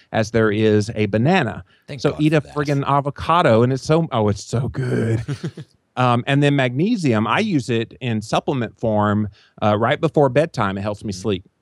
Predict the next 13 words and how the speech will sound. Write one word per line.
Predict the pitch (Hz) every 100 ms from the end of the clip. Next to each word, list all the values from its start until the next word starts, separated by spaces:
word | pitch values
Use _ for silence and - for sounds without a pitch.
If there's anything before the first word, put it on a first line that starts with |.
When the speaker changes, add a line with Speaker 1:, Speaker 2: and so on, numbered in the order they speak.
| _ _
Speaker 1:
So | - 107
those | 113 156 147
are | 131
all | 127
things | - 123 113
that | 110 127
you |
can | 120 107
do, | 127 131 120
very | 113 139 165 135
easy | - 151 143 127
to | 101 117
do. | 104 107 104